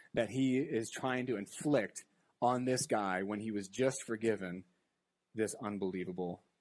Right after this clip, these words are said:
debt. But we literally, in the same fashion, you personally, make this personal, you have to refuse mercy to somebody else. You've gotta make a choice to live this way and to be this way. And that's why it was so shocking.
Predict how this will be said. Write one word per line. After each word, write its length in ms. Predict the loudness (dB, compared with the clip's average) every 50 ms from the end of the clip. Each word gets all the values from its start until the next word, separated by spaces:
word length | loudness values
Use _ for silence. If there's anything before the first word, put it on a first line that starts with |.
| _ _ _ _ _ _ _
debt. 200 | -2 -2 -2 -2 -2
But 100 | -2 0
we 300 | 0 2 4 4 6 8
literally, 420 | 6 6 6 4 4 6 4 4 4
in 120 | 2 0
the 40 | -2
same 420 | -2 -2 0 2 2 2 2 2
fashion, 520 | 2 0 0 0 -4 -4 -6 -8 -8 -8 -12 _ _ _ _ _
you 520 | -8 -4 0 2 6 6 6 4 4 -2 -6
personally, 520 | -8 -2 0 0 0 0 -2 -6 -6 -4 -2
make 200 | 0 0 2 2
this 160 | 0 0 0
personal, 380 | 2 0 0 0 0 -4 -8 -8 -10 -16 -20 -16 _
you 340 | -12 -6 0 4 4 4 6
have 220 | 4 2 0 0
to 100 | 0 0
refuse 480 | 0 0 0 -2 0 0 0 0 0 -2
mercy 400 | -2 -2 -2 -2 -4 -6 -8 -8
to 120 | -6 -6
somebody 380 | -4 -4 -2 0 0 2 2 0
else. 260 | 0 -2 -6 -10 -14 _
You've 220 | -2 0 2 8
gotta 180 | 8 8 8 8
make 280 | 4 2 2 2 2 2
a 40 |
choice 540 | -2 -6 -4 0 2 2 2 2 0 -2 -6 -12 -18 -20 _ _
to 80 | -2 0
live 320 | 2 4 4 4 4 4
this 200 | 0 -2 -2 -2
way 380 | -2 0 0 0 0 -4 -8 -12 -14 _ _ _
and 100 | -6 -2 -2
to 80 | -2
be 280 | 0 2 4 6 6 6
this 240 | 4 4 0 0 0
way. 320 | 2 2 2 2 2 0
And 160 | -4 -4 -4
that's 140 | -4 -4 -2
why 220 | 0 2 4 4 4
it 80 | 2
was 140 | 0 -2 -4
so 100 | -4 -4
shocking. 560 | -4 -2 -4 -2 -2 -4 -6 -6 -10 -10 -14